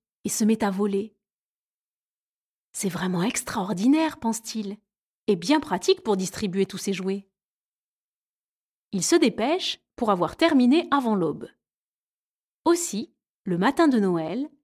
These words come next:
dans chaque maison, quand les petits éléphants se réveillent, quelle joie ! Dans le palais royal, la reine Céleste glisse un coup d'œil par la porte de la chambre. Pomme vide son bas.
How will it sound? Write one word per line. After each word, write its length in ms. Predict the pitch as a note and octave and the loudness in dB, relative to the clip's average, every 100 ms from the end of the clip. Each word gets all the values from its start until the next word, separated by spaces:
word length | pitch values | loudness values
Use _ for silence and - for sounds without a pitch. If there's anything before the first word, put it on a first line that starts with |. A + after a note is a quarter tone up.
| _ _ | _ _
dans 140 | F#3+ F3 | -4 -2
chaque 340 | - E4+ E4+ | 2 2 2
maison, 420 | B3+ G3 F3 B3 | 0 2 -2 -4
quand 160 | E4+ G3+ | -2 0
les 100 | F3 | 0
petits 400 | F3 D#4 D#4+ C4 | 2 2 4 4
éléphants 360 | C4+ C4 F#3+ F3 | 4 0 -2 -2
se 160 | - | 0
réveillent, 600 | C#4 G#3+ E3+ F3 A#3 C4+ _ _ _ _ | 2 2 0 -2 -4 -6 _ _ _ _
quelle 220 | - F#3 D#3+ | -2 0 2
joie ! 520 | F3 F#3+ - C4 - _ _ _ _ _ _ _ _ _ _ _ _ _ _ _ - | 0 0 -2 -6 -14 _ _ _ _ _ _ _ _ _ _ _ _ _ _ _ -2
Dans 120 | G3 | -2
le 100 | F3 | 0
palais 240 | B3+ D#4 | 2 2
royal, 640 | E4+ A#3 G3+ F#3+ A#3 D#4 D#4+ _ _ - | 2 0 -2 -2 -4 -6 -8 _ _ -6
la 160 | G3 | -4
reine 240 | F3 D4+ D#4+ | 0 2 2
Céleste 680 | - A#3+ G3 C4 - - - _ _ F#3 | 0 -2 -2 -6 -10 -18 -20 _ _ -2
glisse 340 | G#3 E4 - | 2 2 2
un 100 | F#3+ | -4
coup 160 | - C4 | -2 -2
d'œil 340 | A#3 C4+ D4+ | 0 0 0
par 160 | A#3 F#3 | 0 0
la 120 | F#3 | 0
porte 340 | - D4+ - | 0 0 0
de 100 | G3+ | -2
la 140 | F#3 F3 | -2 -2
chambre. 480 | - - - G3+ A3 _ _ _ _ _ _ _ _ _ _ _ - | -6 -8 -10 -14 -20 _ _ _ _ _ _ _ _ _ _ _ -4
Pomme 360 | A#3+ C#4 C#4 - | 2 6 4 2
vide 320 | F#3 B3 E4 | 0 2 2
son 220 | - A#3 | 0 0
bas. 300 | F#3+ D#3 G#3+ | 0 -2 -8